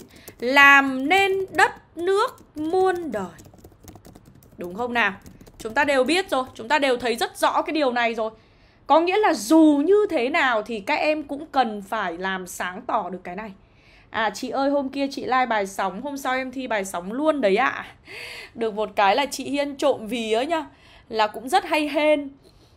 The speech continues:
Có nghĩa là cứ khi phát bài nào là các bạn rất là hên ở chỗ là <laughs> nói chung là bằng một cái sức mạnh nào đấy, bằng một cái sự may mắn nào đấy.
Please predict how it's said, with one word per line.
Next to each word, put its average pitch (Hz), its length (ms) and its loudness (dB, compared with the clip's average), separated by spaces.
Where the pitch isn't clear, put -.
Có 214 120 2
nghĩa 269 240 -4
là 339 160 2
cứ 247 180 -10
khi 349 260 -2
phát 370 260 -2
bài 240 220 2
nào 214 260 -2
là 202 200 -2
các 349 160 0
bạn 254 220 2
rất 392 240 -4
là 269 120 2
hên 320 400 4
ở 214 100 0
chỗ 247 300 -6
là 277 320 -4
<laughs> 392 400 -12
nói 277 140 -2
chung 415 180 0
là 370 100 4
bằng 262 260 0
một 240 160 -4
cái 370 180 -2
sức - 360 -2
mạnh 330 240 -2
nào 226 180 4
đấy, 196 340 -2
bằng 233 220 0
một 202 120 -8
cái 339 80 -6
sự - 260 -6
may 277 200 -2
mắn 226 240 -6
nào 233 180 -2
đấy. 180 220 -6